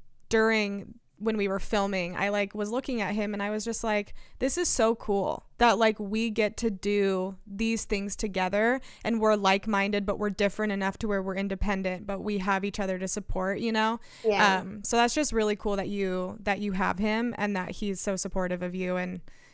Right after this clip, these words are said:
Speaker 1: and just really everything and everything you've gone through too. It's really, really cool to see
Speaker 2: Yeah.
Speaker 1: that.
Speaker 2: Yeah. I think that, um, you know, it ultimately affects,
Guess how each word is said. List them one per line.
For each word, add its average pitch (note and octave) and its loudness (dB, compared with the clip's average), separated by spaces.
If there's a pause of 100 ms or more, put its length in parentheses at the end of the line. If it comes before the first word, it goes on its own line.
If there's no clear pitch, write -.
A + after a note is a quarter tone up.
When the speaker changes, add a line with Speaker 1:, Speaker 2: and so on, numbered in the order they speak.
(440)
Speaker 1:
and A#3 4
just C4 2
really A3 6
everything F#3+ 2
and F#3 -2
everything F#3+ 0
you've F#3 -4
gone F#3 0
through F#3 -2
too. F#3 -2
It's F#3 -4
really, G3 0
really G3 -2
cool F#3 -2
to F3+ -4
see G#3 0
Speaker 2:
Yeah. G3 0
Speaker 1:
that. A#2+ 0 (760)
Speaker 2:
Yeah. G#3+ 4 (480)
I B3 12
think C4+ 2 (100)
that, A3 10
um, G3 6 (200)
you G3+ 6
know, G3 4 (240)
it G#3 2
ultimately A#3+ 10
affects, A3 4